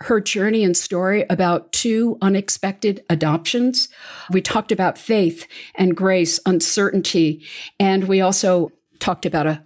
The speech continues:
funny story that involved me being a acupuncturist in a play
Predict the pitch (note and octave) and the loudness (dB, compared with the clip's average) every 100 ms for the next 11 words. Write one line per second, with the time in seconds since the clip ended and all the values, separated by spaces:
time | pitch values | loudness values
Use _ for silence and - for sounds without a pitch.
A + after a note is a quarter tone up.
0 | _ - F#3 F3+ - F3 E3 D#3+ E3 D#3+ | _ -2 2 2 0 2 2 2 2 2
1 | E3 E3 D#3 D#3 E3 D#3 D#3 E3 D#3 D#3 | 2 2 0 2 2 2 4 2 4 2
2 | - D3+ D3 C3+ - - F3+ - E3+ - | 2 2 2 0 -8 -4 -4 0 -2 0
3 | E3 - D#3 D3+ - D#3+ D#3 - F3+ D#3+ | -4 -2 -2 -2 -4 -2 -2 0 0 2
4 | D#3 | 0